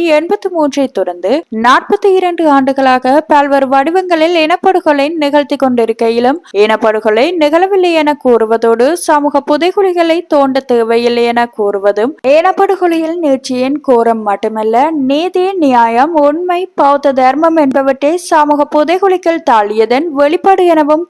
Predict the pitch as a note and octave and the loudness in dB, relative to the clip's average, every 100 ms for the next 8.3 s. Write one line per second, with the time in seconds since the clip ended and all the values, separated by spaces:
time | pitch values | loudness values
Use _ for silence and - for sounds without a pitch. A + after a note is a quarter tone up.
0 | E4 B3+ E3 - - G#3 A#3+ A#3 A3 G#3 | 0 0 -2 -16 -14 0 2 4 4 2
1 | G#3 G#3 G3+ G#3 A3+ A3+ A#3 A3+ A3+ A#3 | 2 2 0 -2 -4 -4 0 0 0 0
2 | A#3+ D#4+ D#4+ D#4 D#4+ F#4 F#4+ F#4 E4+ E4+ | -2 0 0 2 0 0 -2 -2 -4 -2
3 | D#4+ C#4+ C4+ C#4 C#4 C4+ C4 D4 D#4+ C#4+ | 0 2 0 -2 -2 -2 0 0 2 2
4 | D4 D4 G4+ G4+ F4 F4 D#4 C#4+ C#4 C#4 | 0 -2 -4 -2 -4 -4 -2 -2 -2 0
5 | A#3 A3 A3+ A#3+ A#3 C4 E4 C#4 D4 E4+ | 2 2 -2 -4 -4 -2 0 2 0 -2
6 | F#4+ F4+ C4 B3+ A#3 B3 D#4 D#4 C#4 B3+ | -6 -4 -2 -4 -2 0 0 0 0 0
7 | A#3+ A#3 G#3+ G#3 G#3+ A3 A3 G#3 F#3+ F#3 | -2 -2 0 2 2 2 0 2 0 -2
8 | F#3+ F#3 B3 | -2 0 -2